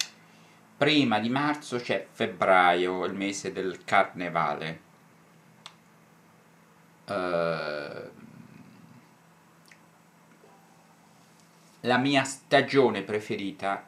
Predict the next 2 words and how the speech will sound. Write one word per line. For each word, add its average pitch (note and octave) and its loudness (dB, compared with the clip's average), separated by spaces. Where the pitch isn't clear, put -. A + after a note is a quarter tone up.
è, A2 -4
eh, - -6